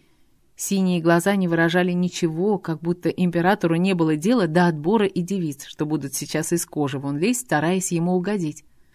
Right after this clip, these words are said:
Впрочем, невест из них было лишь пять, шестая была самозванкой.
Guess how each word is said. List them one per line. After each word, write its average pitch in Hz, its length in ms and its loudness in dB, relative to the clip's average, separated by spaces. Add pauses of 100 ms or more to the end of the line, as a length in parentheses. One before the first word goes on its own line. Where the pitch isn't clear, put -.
(120)
Впрочем, 175 440 0
невест 165 400 0
из 240 120 2
них 233 160 4
было 170 220 2
лишь 180 260 -2
пять, 175 260 -2
шестая 202 420 0
была 175 260 4
самозванкой. 170 840 -4